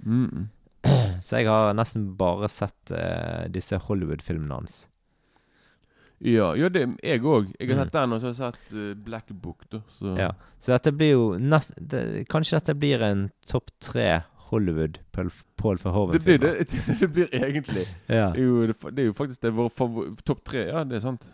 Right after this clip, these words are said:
Speaker 2: Mm.
Speaker 1: Så
Speaker 2: Da kan jeg, eh, eh, begynne med min nummer tre, da.
Speaker 1: Ja.
Speaker 2: Jeg har, eh, eh, Basic Instinct num-, på nummer tre.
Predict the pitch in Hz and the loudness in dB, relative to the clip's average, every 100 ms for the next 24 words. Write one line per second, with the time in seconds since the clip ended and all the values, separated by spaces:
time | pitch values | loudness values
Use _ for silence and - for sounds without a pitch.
0 | 123 120 95 104 110 110 - _ _ _ | -6 -4 -4 -6 -8 -10 -16 _ _ _
1 | - 131 156 151 151 139 - - 127 123 | -4 4 4 6 2 2 -2 0 2 2
2 | 117 117 113 110 107 - - _ _ - | 2 4 4 4 2 -2 -10 _ _ -6
3 | 101 101 98 95 117 127 120 92 87 85 | -2 0 0 -4 0 0 2 2 2 0
4 | 85 92 92 82 80 78 - _ _ - | 0 2 2 2 0 -2 -6 _ _ -8
5 | 90 110 104 90 82 82 - 107 80 101 | -2 0 2 2 0 -2 -2 0 0 0
6 | - _ _ _ _ _ _ _ - 107 | -2 _ _ _ _ _ _ _ -12 -12
7 | 143 _ _ _ _ _ _ - 117 95 | -12 _ _ _ _ _ _ -6 -4 0
8 | 107 107 - 107 104 - _ - 110 110 | 0 0 -2 -4 -4 -6 _ -6 -2 -2
9 | 107 127 131 - - - 170 135 - - | -2 -4 -4 -6 -12 -2 2 2 0 -6
10 | 76 76 - 78 71 - 95 85 - 65 | -8 -8 -8 -8 -8 -6 -4 -2 -2 -4